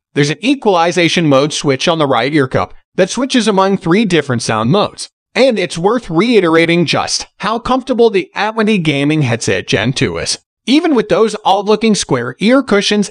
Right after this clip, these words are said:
and angular headrest, it's easy to wear for long sessions. The Astro Atwini Gaming headset has been around in some way,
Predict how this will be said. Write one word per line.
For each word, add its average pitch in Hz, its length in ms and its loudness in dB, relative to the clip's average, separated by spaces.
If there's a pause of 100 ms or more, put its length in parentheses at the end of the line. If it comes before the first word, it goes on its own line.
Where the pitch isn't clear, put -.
and 165 340 0
angular 190 440 2
headrest, 131 500 -4 (200)
it's 202 280 -2
easy 233 360 2
to 151 80 4
wear 139 340 2
for 170 200 0
long 131 260 0
sessions. - 540 -6 (280)
The 170 240 -4
Astro 269 500 0
Atwini 214 480 0
Gaming 117 400 -4
headset 233 400 -2
has 202 160 -4
been 202 140 0
around 143 300 0
in 101 80 -6
some 104 260 -2
way, 95 360 -6